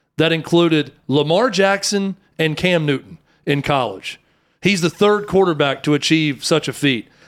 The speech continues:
I think it's consecutive three hundred yard passing games with seven rushing T Ds over the course of two weeks. So don't, that's not gonna get everybody excited,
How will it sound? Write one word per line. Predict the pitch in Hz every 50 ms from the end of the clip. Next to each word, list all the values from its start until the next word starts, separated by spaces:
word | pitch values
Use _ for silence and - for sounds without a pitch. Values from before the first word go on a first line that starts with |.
| _ -
I | 147 156
think | 151 196 190 175 -
it's | 151 -
consecutive | - 147 139 - - 170 160 - 165 151 143
three | - - 151 156 180 185
hundred | 165 170 170 156 143
yard | 151 151 147 135 -
passing | 143 151 156 143 - - 139 131
games | 120 120 120 117 113 110 104 - - - _ _ _ _ _ _ _ _ -
with | 147 143 139
seven | - - - 175 175 160 165 151
rushing | 143 151 143 - - 135 117
T | - 131 117
Ds | 107 101 92 80 - - - - _ _ _ _ _ _ _ -
over | 143 147 147 143
the | 139
course | 135 - 160 156 147 - 139
of | -
two | - 151 147
weeks. | 135 135 120 - - - - - - _ _ _ _ _ _ _ _ _ _ _ _ _ _ -
So | - - 160 160 160 156 147 135 - - _ _ _ _ _ _ _ _ _ _ _ - - - - 113
don't, | - 185 220 233 254 - - 160 180 170
that's | 175 185 185 185 185
not | 196 202 226 208
gonna | 190 214 202
get | 180 175 196 202
everybody | 196 196 190 185 185 185 180
excited, | 165 147 - - 175 165 180 196 220 247 262 254 214